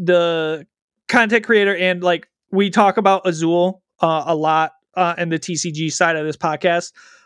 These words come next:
Um, I was a huge fan of him, uh, casting the first, like, money match against Isaiah Bradner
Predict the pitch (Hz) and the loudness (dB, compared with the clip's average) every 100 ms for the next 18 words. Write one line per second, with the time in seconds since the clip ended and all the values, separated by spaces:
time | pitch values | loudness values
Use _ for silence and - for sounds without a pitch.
0 | _ 175 175 165 156 147 143 _ _ _ | _ 2 2 0 -4 -10 -18 _ _ _
1 | _ _ - _ 175 196 208 214 214 208 | _ _ -20 _ 2 4 4 6 4 4
2 | 180 - 208 202 202 - - 190 175 180 | 0 -2 -2 2 2 0 -2 -2 0 0
3 | 175 - 170 165 156 190 175 175 170 170 | -2 -2 0 0 -2 -2 0 0 -2 -4
4 | 165 _ _ _ _ _ _ - 165 156 | -8 _ _ _ _ _ _ -2 0 0
5 | 143 131 - _ - - 202 185 196 - | -2 -6 -14 _ -8 -4 0 2 0 -2
6 | 220 214 226 240 240 _ _ _ _ _ | -2 -2 -2 -4 -6 _ _ _ _ _
7 | _ 170 185 185 180 175 165 208 190 190 | _ -6 -2 -2 -2 -4 -2 2 2 2
8 | 185 156 156 156 170 180 175 170 180 175 | -2 -2 -6 -2 -2 -2 -2 0 -2 -4
9 | - 156 165 160 - 165 160 156 160 156 | -10 -6 -6 -6 -4 -2 -2 0 -2 0
10 | 160 156 156 156 151 | 0 0 0 -4 -6